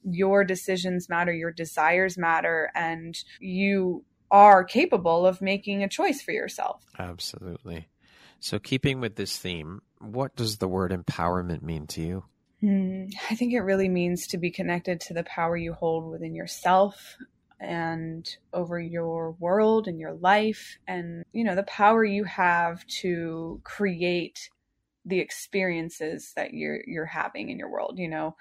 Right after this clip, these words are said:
Speaker 1: the owning in, in many
Speaker 2: Yeah.
Speaker 1: ways, it's owning your part in, in what's happening and what you're experiencing, as well as really taking your power back from wherever you've given it away to, and understanding,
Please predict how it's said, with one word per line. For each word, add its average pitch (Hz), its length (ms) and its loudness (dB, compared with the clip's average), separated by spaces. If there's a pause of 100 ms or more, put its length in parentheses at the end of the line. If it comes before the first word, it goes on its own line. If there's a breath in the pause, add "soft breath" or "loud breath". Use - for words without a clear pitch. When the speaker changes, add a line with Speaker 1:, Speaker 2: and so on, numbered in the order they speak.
(420 loud breath)
Speaker 1:
the 165 460 -4 (340)
owning 233 720 6 (140)
in, 190 180 0
in 202 160 6
many 202 160 8
Speaker 2:
Yeah. 208 100 -4
Speaker 1:
ways, 214 280 4
it's 190 120 -2 (120)
owning 190 760 2
your 185 500 8
part 156 380 2
in, 165 180 -4 (140)
in 160 220 -6
what's 151 180 -4
happening 180 520 -2
and 165 80 -4
what 156 100 -8
you're 151 140 -4
experiencing, 208 960 -4 (400 loud breath)
as 180 240 4
well 190 300 10
as 165 440 -2 (140)
really 185 440 -2
taking 180 720 -6
your 175 220 -4
power 247 420 4
back 156 340 2
from 170 220 -6
wherever 214 400 4
you've 180 320 -2
given 180 240 -2
it 165 120 -4
away 165 300 0 (120)
to, 156 420 -4 (480 soft breath)
and 196 140 4
understanding, 185 880 0